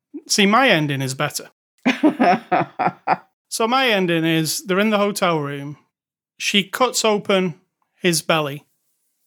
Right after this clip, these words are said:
Speaker 1: And the camera, like, goes over the top to look inside when you would ordinarily see in the movie The Baby.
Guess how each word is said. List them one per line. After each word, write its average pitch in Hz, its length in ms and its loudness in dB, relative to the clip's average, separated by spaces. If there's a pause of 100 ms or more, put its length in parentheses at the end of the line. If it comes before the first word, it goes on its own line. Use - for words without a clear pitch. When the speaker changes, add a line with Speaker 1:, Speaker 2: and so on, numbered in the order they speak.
Speaker 1:
And 165 160 2
the 165 80 -2
camera, 208 500 2
like, 170 300 0
goes 175 240 2
over 180 220 2
the 175 80 0
top 170 300 0
to 165 80 -4
look 147 260 -4
inside 147 520 0
when 147 180 -2
you 151 100 -4
would 143 120 -4
ordinarily 139 520 -2
see 147 420 0
in 143 220 -4
the 139 100 -4
movie 139 340 -2
The 135 120 -8
Baby. 143 440 -2